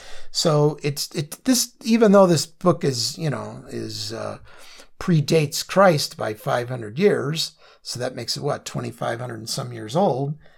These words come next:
um, some things remain, uh, true. Um, he's talking about the people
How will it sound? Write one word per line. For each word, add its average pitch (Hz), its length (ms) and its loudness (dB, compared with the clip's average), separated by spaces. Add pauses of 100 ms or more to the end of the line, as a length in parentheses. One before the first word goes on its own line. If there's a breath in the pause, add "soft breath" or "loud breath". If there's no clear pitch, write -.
(140 soft breath)
um, 110 380 -12
some 151 300 4
things 135 520 0 (120)
remain, 117 800 -10
uh, 107 360 -14
true. 113 380 -6 (540 soft breath)
Um, - 460 -2
he's 135 240 0
talking 143 340 0
about 113 280 -6
the - 80 -12
people 247 600 2